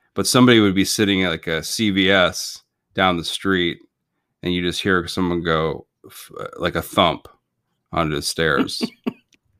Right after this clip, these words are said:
Speaker 1: Like a stair thump. That's what we
Speaker 2: That
Speaker 1: would
Speaker 2: sound-,
Speaker 1: do.
Speaker 2: that's,
Speaker 1: We'd
Speaker 2: that
Speaker 1: Bayify your
Speaker 2: sounded
Speaker 1: phone.
Speaker 2: a lot like a priest.
Speaker 1: It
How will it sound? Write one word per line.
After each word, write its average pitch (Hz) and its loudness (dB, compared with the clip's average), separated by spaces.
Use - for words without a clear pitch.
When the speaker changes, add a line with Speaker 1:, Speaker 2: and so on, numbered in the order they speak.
Speaker 1:
Like 107 -8
a 85 -4
stair 90 2
thump. - -6
That's 104 2
what 120 6
we 104 6
Speaker 2:
That 107 6
Speaker 1:
would 104 4
Speaker 2:
sound-, - 6
Speaker 1:
do. - -8
Speaker 2:
that's, 143 2
Speaker 1:
We'd 95 0
Speaker 2:
that 107 4
Speaker 1:
Bayify - 6
your 101 6
Speaker 2:
sounded 156 6
Speaker 1:
phone. 95 4
Speaker 2:
a 104 4
lot 107 4
like 107 -2
a - -8
priest. - -12
Speaker 1:
It - -12